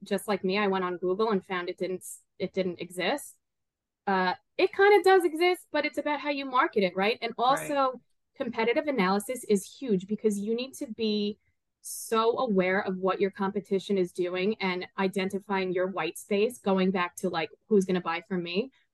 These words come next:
Speaker 1: Why, why would they buy from you? You know, what is the difference? What, what void do you fill? Down to pricing, 'cause the
Speaker 2: Yeah.
Speaker 1: market dictates your price.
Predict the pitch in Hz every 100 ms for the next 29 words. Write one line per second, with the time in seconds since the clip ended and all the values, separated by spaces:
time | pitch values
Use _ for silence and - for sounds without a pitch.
0 | _ 190 208 220 240 247 202 220 254 311
1 | 214 190 165 - 170 151 180 190 170 156
2 | - - 196 190 _ 190 202 240 294 208
3 | 185 165 - - - - 185 196 208 -
4 | 214 208 220 - 196 226 269 190 190 185
5 | - - 247 180 160 - _ _ _ _
6 | - 254 349 415 415 - 226 339 - 190
7 | - 175 - 233 214 233 226 254 302 -
8 | 247 - 277 233 269 - 320 214 -